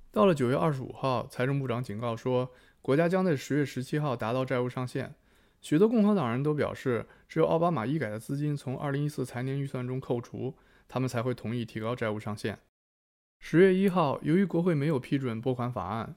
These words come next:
政府被迫关闭。参议院方面表示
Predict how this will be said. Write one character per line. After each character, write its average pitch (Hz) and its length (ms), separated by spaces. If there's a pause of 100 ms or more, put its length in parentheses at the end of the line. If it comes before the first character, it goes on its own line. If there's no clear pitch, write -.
(120)
政 139 160
府 123 120
被 127 160
迫 120 160
关 127 240
闭。 131 220 (580)
参 240 200
议 240 40
院 202 160
方 175 160
面 170 120
表 104 160
示 123 320